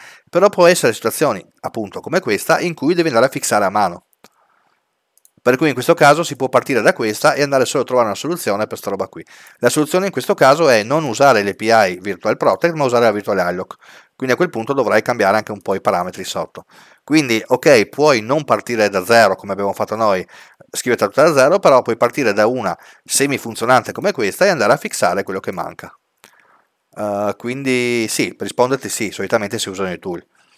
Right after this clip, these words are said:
A mano si fa solo per capire, per essere in grado poi di fissare, eh, o per curiosità di sapere come funziona, insomma.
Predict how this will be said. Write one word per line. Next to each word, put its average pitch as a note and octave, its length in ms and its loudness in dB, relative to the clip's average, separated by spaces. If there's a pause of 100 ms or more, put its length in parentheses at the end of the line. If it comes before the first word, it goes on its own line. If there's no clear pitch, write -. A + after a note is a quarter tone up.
(320)
A A#2 100 2
mano A#2+ 220 6
si - 160 -6
fa A2 160 2
solo A2 160 -2
per A2 160 -2
capire, G2+ 400 0
per G#2+ 100 -6
essere G#2+ 160 -10
in G#2+ 60 -10
grado G2+ 180 0
poi G2+ 160 -6
di F#2+ 100 -8
fissare, F2+ 560 -4 (540)
eh, G2+ 360 0
o G2+ 100 -4
per G2+ 140 -8
curiosità G#2 420 -4
di G#2+ 60 -10
sapere F2 280 -8
come E2+ 160 -14
funziona, E2+ 460 -10
insomma. - 360 -18